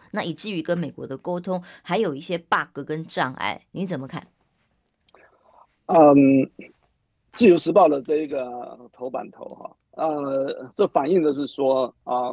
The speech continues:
Speaker 2: 美国国会对台湾的友好，啊，这种关系是 bipartisan，是超党派的，啊，不仅是民主党，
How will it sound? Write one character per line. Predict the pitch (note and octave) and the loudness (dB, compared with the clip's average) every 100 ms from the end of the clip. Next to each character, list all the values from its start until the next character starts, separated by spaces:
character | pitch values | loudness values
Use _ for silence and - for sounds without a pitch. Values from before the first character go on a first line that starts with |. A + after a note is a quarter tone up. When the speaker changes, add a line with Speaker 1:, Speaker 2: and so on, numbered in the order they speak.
| - | -10
Speaker 2:
美 | - D3 | -8 -8
国 | C#3 C#3 C3+ | -2 -2 -2
国 | - C3+ | 0 0
会 | D#3 G3+ D#3+ - - | 2 2 2 0 -8
对 | - D#3+ C#3 B2+ A#2 | -2 0 2 0 -2
台 | - A#2+ | -6 -6
湾 | C#3 C#3 | -6 -6
的 | A#2+ | -6
友 | - A2 B2 | -6 -8 -6
好， | A#2 A#2 - _ _ | -6 -6 -8 _ _
啊， | C2+ C2 - | -4 -4 2
这 | F3 | 4
种 | D3+ B2+ | 4 2
关 | D#3+ D#3+ | 2 2
系 | D3 D3+ D3 | 2 -2 -2
是 | B2+ C#3+ C3+ B2 | -2 -4 -2 -4
bipartisan， | - B2+ B2 C#3+ C#3+ B2 C3+ - - _ | -4 -4 -4 -4 -4 -6 -14 -16 -18 _
是 | D3+ C#3+ | -4 -4
超 | B2 - C3+ C#3+ | -4 -4 -2 -2
党 | - C3+ | -4 -10
派 | C3+ C3 - | -6 -4 -4
的， | - - _ _ _ | -10 -16 _ _ _
啊， | - C#3 C3+ C3+ | -2 2 2 0
不 | - | -4
仅 | F#3 C#3 B2 | -6 -6 -10
是 | - D3+ C3 B2+ B2+ A#2 | -4 -2 0 0 0 -2
民 | A#2+ C#3+ | -8 -8
主 | C3+ C#3+ | -4 -4
党， | C#3 | -4